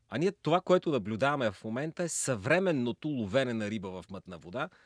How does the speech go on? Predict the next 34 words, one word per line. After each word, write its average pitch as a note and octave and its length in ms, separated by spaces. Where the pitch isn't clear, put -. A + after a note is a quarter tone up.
Водата B2+ 320
отдавна A#2+ 420
е D#3 60
размътена D#3+ 540
и D#3 40
сега D3+ 260
оттам C#3+ 340
вадим C3+ 340
къде B2+ 200
е C#3 140
черен C3 300
костур, B2 400
къде C3 200
е C#3+ 40
нещо C#3 340
различно, D3 400
ама D3 180
се C#3 200
вадат C#3+ 360
някакви. G2 440
А G#2 220
минаха F3+ 420
десетина B2+ 460
години B2 500
и C3+ 240
дойде A#2 420
времето, D3+ 400
в - 60
което D3 240
да A#2+ 140
разкажеш B2+ 520
историята G#2+ 880
и A#2 160
на F#2+ 420